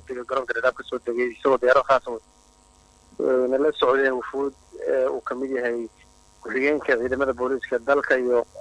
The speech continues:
laamaha kala duwan ee ammaanka saraakiil ka tirsan. Wuxuu marka hore shir albaabada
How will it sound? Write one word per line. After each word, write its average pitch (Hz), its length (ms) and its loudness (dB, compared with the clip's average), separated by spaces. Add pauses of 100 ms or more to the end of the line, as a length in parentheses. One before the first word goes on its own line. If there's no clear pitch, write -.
laamaha 131 420 4
kala 120 240 -2
duwan 131 180 -4
ee 123 60 -2
ammaanka 123 460 0 (420)
saraakiil 127 320 -2
ka 139 100 0
tirsan. 131 460 -6
Wuxuu 120 240 -8
marka 143 240 0
hore 123 280 2 (440)
shir - 240 -2
albaabada 135 400 2